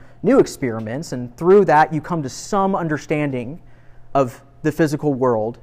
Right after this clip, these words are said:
and of truth. Scientists were able to discover wonders. A lot of the technological advances that we have today come from the scientific revolution and come from the Enlightenment.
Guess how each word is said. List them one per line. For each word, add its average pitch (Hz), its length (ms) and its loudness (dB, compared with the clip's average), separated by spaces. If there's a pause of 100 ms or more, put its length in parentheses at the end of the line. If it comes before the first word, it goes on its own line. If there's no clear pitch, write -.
(140)
and 120 140 -4
of 120 80 -8
truth. - 500 0 (1600)
Scientists 175 500 2
were 139 260 0 (520)
able 151 240 0
to 151 60 -4
discover 131 420 -2
wonders. 131 500 -4
A 127 40 -8
lot 120 200 2
of 143 80 -2
the 139 60 -2
technological 143 580 -2
advances 139 280 -6
that 123 100 -2
we 147 100 -2
have 143 160 -2
today 170 340 0 (280)
come 240 260 2
from 147 140 -2
the 131 80 -6
scientific 120 580 -6
revolution 117 480 -8
and 123 80 -10
come 135 140 -6
from 131 160 -4
the 131 60 -6
Enlightenment. 143 440 -6